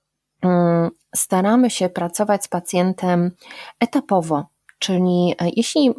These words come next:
mam poczucie, że pacjent nie jest gotów na duże zmiany, e, to wprowadzam te zmiany małymi krokami. Wtedy więcej, e, mamy wizyt do odbycia, ale jest to coś, co można na trwałe wprowadzić wtedy jako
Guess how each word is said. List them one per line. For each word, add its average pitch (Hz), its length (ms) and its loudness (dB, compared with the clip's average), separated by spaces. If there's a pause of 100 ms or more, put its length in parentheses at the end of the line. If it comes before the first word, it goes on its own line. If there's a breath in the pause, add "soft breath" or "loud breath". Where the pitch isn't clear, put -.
(100)
mam 214 300 2
poczucie, 196 440 -2
że 185 120 -4
pacjent 196 500 0
nie 254 120 2
jest 269 200 0
gotów 175 340 -4
na 170 120 0
duże 170 260 -2
zmiany, 147 560 -2 (600 loud breath)
e, 170 320 0 (140)
to 202 280 4
wprowadzam 247 600 0
te 208 120 -2
zmiany 196 720 2
małymi 233 380 4
krokami. 151 600 -4 (400)
Wtedy 190 580 0
więcej, 185 720 0
e, 165 280 2
mamy 175 880 2
wizyt 190 440 -2
do 165 120 2
odbycia, 160 640 -2 (520 loud breath)
ale 214 380 0
jest 214 400 0
to 196 460 2 (140)
coś, 370 300 -4
co - 180 0
można 226 320 2
na 202 120 0
trwałe 196 600 -2
wprowadzić 160 640 -4
wtedy 165 360 -6
jako 165 460 -2